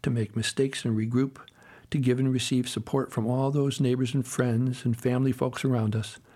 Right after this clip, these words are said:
because we value each other more than we value our belongings. That's plenty to chew on for now. It helps to take a good look at the person who looks back at you in the mirror and ask them how they feel about how their life is going and what they might like to change,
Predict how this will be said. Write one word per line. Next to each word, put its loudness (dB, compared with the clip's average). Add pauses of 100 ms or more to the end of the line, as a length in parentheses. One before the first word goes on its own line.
(140)
because -2
we 4
value 2
each 0
other 2
more 2
than 0
we 2
value 2
our -2
belongings. -2 (1040)
That's -4
plenty 2
to -2
chew 2
on 2
for 0
now. 0 (640)
It 4
helps 2
to 2
take 0
a 4
good 2
look 2
at 0
the -2
person 0
who 2
looks -2
back 0
at -2
you 2
in 2
the 2
mirror 0 (320)
and 0
ask -2
them 0
how 2
they 0
feel 0
about -2 (360)
how 2
their 2
life 0
is -4
going -2 (460)
and 2
what 0
they 2
might 2
like -2
to -4
change, -2